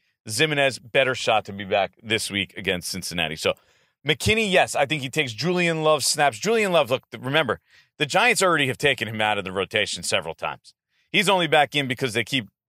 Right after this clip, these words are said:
losing guys. I mean, he had lost snaps to other guys already, Montre Hardage and, uh, uh, Adrian, uh, Colbert. I mean, he's, the Giants don't wanna have Julian Love on the field. They would prefer not to.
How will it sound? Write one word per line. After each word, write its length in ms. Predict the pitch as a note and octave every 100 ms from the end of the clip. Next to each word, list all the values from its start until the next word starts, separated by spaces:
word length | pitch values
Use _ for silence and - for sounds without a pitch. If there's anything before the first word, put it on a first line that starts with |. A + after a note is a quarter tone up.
| _ _
losing 360 | E3 D#3 B2 A#2
guys. 320 | A#2 D#2 G2
I 60 |
mean, 120 | C3 C#3+
he 120 | F#3
had 160 | F3+
lost 240 | D#3+ D#3 -
snaps 340 | D#3 C#3 -
to 160 | - C3+
other 160 | C3+
guys 320 | B2 A#2 G#2+ F#2+
already, 300 | A2+ G#2+ E2+
Montre 460 | F#2 G2+ - F#2+
Hardage 640 | E2 G2+ G2 F#2 D#2+ E2 D#2+
and, 160 | F2
uh, 200 | E2+ E2+ D#2 _ _ _ _
uh, 260 | F2+ F2 D#2+
Adrian, 680 | C#3 C#3 A#2 B2 B2 A#2 A2+ -
uh, 100 | A#2
Colbert. 680 | - C3 B2+ A#2 A2+ G#2 G2
I 40 |
mean, 300 | G2+ A2 A2+ _ _ _
he's, 260 | E3 F3 F#3+ _ _ _ _ _ _ -
the 120 | C#3+
Giants 260 | A3 G#3
don't 160 | F#3 E3+
wanna 260 | D3+ C3 G2+
have 360 | A#2+ G#2+ - _
Julian 320 | - B2 A2 G2+
Love 180 | G2
on 120 | F2 E2
the 60 |
field. 260 | - E2 - _
They 100 | B2
would 100 | B2
prefer 300 | B2 - A#2
not 220 | F2 D2+
to. 100 | -